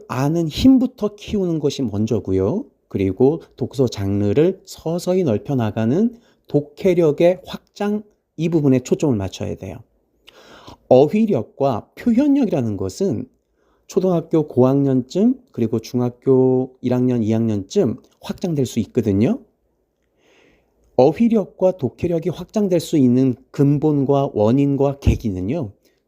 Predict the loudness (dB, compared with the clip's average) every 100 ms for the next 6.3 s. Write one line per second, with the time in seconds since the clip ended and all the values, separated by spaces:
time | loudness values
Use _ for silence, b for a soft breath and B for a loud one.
0 | -6 -6 -6 0 2 4 2 0 _ -6
1 | -6 -10 _ -10 -10 -10 -6 0 4 4
2 | 2 -2 -2 -2 -6 _ _ _ -6 -6
3 | -4 -4 -2 0 -2 -4 -10 -10 _ 2
4 | 4 4 4 0 -2 -4 -4 -2 -4 -6
5 | -10 _ _ -2 0 2 0 -2 -10 -8
6 | -4 -6 -8